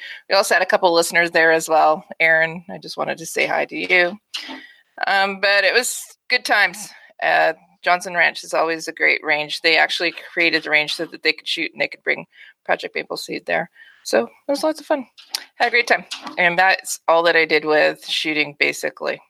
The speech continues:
I went to the last public event for Project Maple Seed. We got another one's private, but, eh, it is what it is. That's it. And what else did I do?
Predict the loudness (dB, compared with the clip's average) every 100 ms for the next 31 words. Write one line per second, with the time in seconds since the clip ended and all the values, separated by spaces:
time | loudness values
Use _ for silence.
0 | _ -6 -4 -4 -4 -4 -6 -18 _ -2
1 | 4 4 2 -8 _ _ _ -20 -20 -20
2 | _ _ -2 2 2 0 -2 -4 0 0
3 | -2 -2 0 2 0 -6 _ _ -10 -8
4 | -8 -8 -10 -8 -10 _ _ _ _ _
5 | _ -2 0 0 -2 -4 -6 -2 -2 -2
6 | -2 -2 -4 -10 _ _ -8 -8 -8 -6
7 | -4 -4 -8 -6 -8 -10 -18 -20 -14 -14
8 | _ -2 2 2 0 -8 -14 -14 -18 -20
9 | -20 _ _ _ -18 _ _ _ -2 0
10 | 0 0 -2 -4 -8 -6 -4